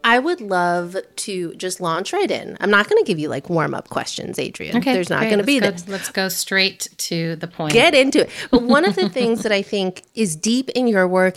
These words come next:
Speaker 1: and also what I think we have been really pushing towards and challenging
Speaker 2: Mm.
Speaker 1: ourselves with in this project has been, how does grief reveal truth? And what truths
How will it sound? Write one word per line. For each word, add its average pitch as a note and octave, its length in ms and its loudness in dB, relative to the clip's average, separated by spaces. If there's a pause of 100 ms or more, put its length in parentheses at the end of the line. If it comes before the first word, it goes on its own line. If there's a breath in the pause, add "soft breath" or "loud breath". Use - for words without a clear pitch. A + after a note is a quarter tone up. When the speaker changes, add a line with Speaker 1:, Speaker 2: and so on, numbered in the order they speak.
Speaker 1:
and F3+ 160 2
also G#3+ 500 0
what E3+ 520 0 (360 loud breath)
I F#3+ 60 0
think G3 200 0
we G#3+ 260 2
have A#3 180 0
been F#3+ 200 2
really F3 420 -2 (140)
pushing E4+ 340 0
towards F4 640 0 (240 loud breath)
and G#3+ 140 0
challenging A3+ 480 2
Speaker 2:
Mm. G#3+ 40 2
Speaker 1:
ourselves F#3+ 480 0
with F3 300 0 (100)
in G3+ 180 2
this A#3 200 6
project E3+ 640 -2 (520 loud breath)
has A3+ 200 2
been, G3+ 380 2
how C4 400 0
does E4+ 220 2
grief G3 460 -4
reveal F3 680 0 (120)
truth? - 560 -4 (560 soft breath)
And G#3 180 4
what A#3 260 2
truths - 580 -2